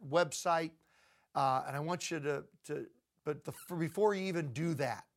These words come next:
after you go there or before you go there, I,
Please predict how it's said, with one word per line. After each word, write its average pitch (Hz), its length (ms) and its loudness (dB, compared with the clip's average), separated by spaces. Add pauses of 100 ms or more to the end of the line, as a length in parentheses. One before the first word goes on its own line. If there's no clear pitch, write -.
(120)
after 156 320 0
you 156 140 0
go 160 240 4
there 151 360 0
or 131 80 -2
before 143 460 -2
you 151 140 2
go 147 260 0
there, 139 400 0 (720)
I, 160 200 6